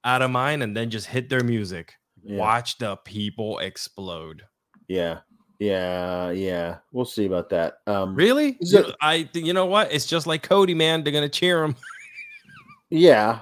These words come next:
Speaker 2: I mean, I, I don't know what the Punk, I just don't know about the Punk thing. I don't know. I don't know.
Speaker 1: I don't know, man. People are marks. Look at Vince, right? Vince has done a lot of bad things,
Speaker 2: Oh,
Speaker 1: and
Speaker 2: no, no,
Speaker 1: they,
Speaker 2: no, no,
Speaker 1: and
Speaker 2: no.
Speaker 1: they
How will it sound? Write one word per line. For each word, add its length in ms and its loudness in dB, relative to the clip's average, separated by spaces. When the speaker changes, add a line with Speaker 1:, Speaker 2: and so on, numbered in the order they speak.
Speaker 2:
I 60 -4
mean, 180 2
I, 280 4
I 20 10
don't 160 8
know 80 8
what 160 8
the 60 -6
Punk, 280 4
I 80 6
just 160 8
don't 140 8
know 60 8
about 180 4
the 60 -4
Punk 280 -2
thing. 320 -6
I 40 -6
don't 120 -2
know. 240 0
I 80 -4
don't 160 0
know. 300 -2
Speaker 1:
I 100 -2
don't 100 -4
know, 140 0
man. 160 -4
People 380 -6
are 80 -2
marks. 400 -4
Look 160 -4
at 80 -4
Vince, 340 -4
right? 220 -4
Vince 240 -6
has 140 -8
done 200 -4
a 80 -6
lot 160 -4
of 60 -8
bad 240 -6
things, 120 8
Speaker 2:
Oh, 140 10
Speaker 1:
and 80 2
Speaker 2:
no, 140 4
no, 60 8
Speaker 1:
they, 80 8
Speaker 2:
no, 80 10
no, 80 8
Speaker 1:
and 60 6
Speaker 2:
no. 120 8
Speaker 1:
they 60 2